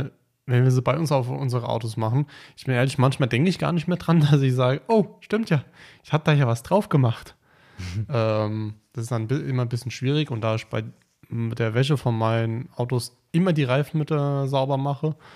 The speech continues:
Speaker 1: kann ich da meistens leider auch schlecht viel dazu sagen. Ähm,
Speaker 2: Also,
Speaker 1: aber
Speaker 2: nur mal so
Speaker 1: ja.
Speaker 2: nebenbei zum, zum Thema, damit die jetzt wieder die Leute auch wissen, wovon ich da rede.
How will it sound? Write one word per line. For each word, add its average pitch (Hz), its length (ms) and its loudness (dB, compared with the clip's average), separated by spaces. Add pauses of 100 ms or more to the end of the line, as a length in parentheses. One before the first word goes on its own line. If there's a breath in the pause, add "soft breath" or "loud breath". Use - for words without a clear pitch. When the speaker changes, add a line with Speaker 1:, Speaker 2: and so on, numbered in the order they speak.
(480 loud breath)
Speaker 1:
kann 131 140 -4
ich 120 60 -6
da 120 120 -6
meistens 131 280 -6
leider 127 180 -4
auch 123 40 -6
schlecht - 300 -10
viel 123 380 0
dazu 123 340 -8
sagen. 120 400 -4 (720 soft breath)
Ähm, 104 640 -4
Speaker 2:
Also, 104 280 -2 (380)
Speaker 1:
aber 98 540 0 (760)
Speaker 2:
nur 123 100 6
mal 131 120 8
so 120 160 6
Speaker 1:
ja. 113 60 4
Speaker 2:
nebenbei 113 420 4
zum, 98 300 0
zum 95 200 -2
Thema, 98 380 0
damit 98 380 0
die 101 40 2
jetzt 92 160 -4
wieder 92 300 -2 (180)
die - 120 -10
Leute 95 200 -2
auch 90 100 -2
wissen, 104 180 -2
wovon 95 260 -2
ich - 60 -6
da 90 100 -4
rede. 101 240 -2